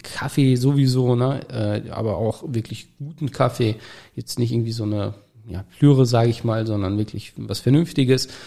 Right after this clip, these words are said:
Äh, Wasser und die haben alles da, so, ne? Also die sorgen einfach richtig um ihre Mitarbeiter, die haben so eine Wohlfühlecke. Ähm, ja, die ist auf jeden Fall ein richtig geiler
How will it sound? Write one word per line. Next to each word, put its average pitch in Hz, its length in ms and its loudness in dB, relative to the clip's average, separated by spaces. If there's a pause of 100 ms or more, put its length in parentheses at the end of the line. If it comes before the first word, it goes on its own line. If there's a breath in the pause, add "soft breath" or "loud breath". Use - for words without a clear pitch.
(420 loud breath)
Äh, 117 300 2
Wasser 123 500 2
und 110 280 -2
die 104 80 0
haben 113 240 -4
alles 175 340 6
da, 117 400 2
so, 113 140 -2
ne? 160 220 4
Also 143 180 4
die 127 180 0
sorgen 160 480 6
einfach 139 580 -2
richtig 135 440 -2
um 123 500 0
ihre 120 300 2
Mitarbeiter, 143 640 2
die 127 120 0
haben 123 100 0
so 120 60 0
eine 123 220 0
Wohlfühlecke. 127 840 0 (680 loud breath)
Ähm, 120 380 2 (220)
ja, 165 420 -2
die 135 300 -8 (800)
ist - 280 -2
auf 175 160 2
jeden 196 160 8
Fall 185 320 2
ein 147 160 2
richtig 165 360 -2
geiler 139 520 0